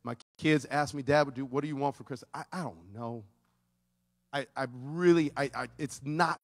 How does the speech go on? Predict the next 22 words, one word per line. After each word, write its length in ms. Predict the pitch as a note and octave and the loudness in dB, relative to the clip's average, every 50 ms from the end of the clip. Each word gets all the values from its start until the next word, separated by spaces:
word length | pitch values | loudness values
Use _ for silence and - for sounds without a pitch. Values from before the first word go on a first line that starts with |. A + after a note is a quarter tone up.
| - _ | -14 _
the 60 | - C3+ | -12 -10
high 360 | - - - C3 C#3 D3+ C#3 | -8 -4 0 2 2 2 2
priority 720 | - - - C#3+ C3 - - C#3 C#3+ C#3 D3+ B2+ A#2+ A#2 - | 0 -4 -2 -2 -2 -2 0 2 2 4 4 2 0 -6 -12
for 120 | - B2+ | -12 -12
me. 260 | G#2 G#2+ G2+ E2+ D2+ - _ _ _ _ _ _ _ _ _ _ _ _ _ _ _ _ _ _ _ _ _ _ _ _ _ _ _ _ _ _ _ _ _ _ _ _ _ _ _ _ - | -12 -12 -14 -16 -18 -20 _ _ _ _ _ _ _ _ _ _ _ _ _ _ _ _ _ _ _ _ _ _ _ _ _ _ _ _ _ _ _ _ _ _ _ _ _ _ _ _ -6
And 160 | D3+ D3 D3+ | -6 -4 0
not 240 | D3+ D#3 F#3 F#3 D#3 | 2 4 4 4 2
because 320 | F#3 F#3 - - F#3+ F3 D3+ | -4 -6 0 2 4 4 6
I'm 180 | E3+ E3+ E3 | 4 4 4
all 200 | D#3+ E3 D#3+ C#3+ | 4 4 4 4
righteous 560 | B2+ C#3+ D3+ D#3+ E3 D#3+ - - C3+ - - | 6 6 6 6 6 2 -4 -8 -10 -10 -8
and 140 | C3 A#2 G#2+ | -8 -8 -8
things 280 | - A#2 A2+ A2 G2+ A#2 | -8 -8 -8 -8 -8 -10
like 180 | G#2+ G2+ F#2 - | -10 -10 -10 -12
that, 200 | F#2+ E2 D2 D2 _ _ _ _ _ _ _ _ _ _ _ _ _ _ _ _ _ _ - | -12 -14 -14 -16 _ _ _ _ _ _ _ _ _ _ _ _ _ _ _ _ _ _ -16
okay? 400 | A#2 - - C#3+ C3+ C#3 D#3+ D3+ - - - - _ _ - | -10 -2 2 4 4 4 2 -2 -8 -16 -20 -20 _ _ 4
But 200 | D#3+ D3 G#2+ A#2+ | 4 4 4 4
there's 180 | D#3 D#3+ C#3+ | 4 4 4
a 60 | D#3 C#3+ | 2 -2
priority 800 | - - D#3 D3+ D3 D3+ D3+ D3+ F3 F3+ F3 D#3 C#3+ C#3 C3+ | -4 0 2 2 4 4 4 4 4 4 2 2 0 0 -2
that's 300 | A#2+ A2 C3+ C3+ C3 - - - | -2 0 0 0 0 -2 -4 -6
above 760 | D3 B2 A2 - - - E3+ E3 D#3+ C#3+ C3 A#2+ A#2+ A#2 - | -6 -6 -8 2 8 10 12 12 12 12 12 10 6 2 -4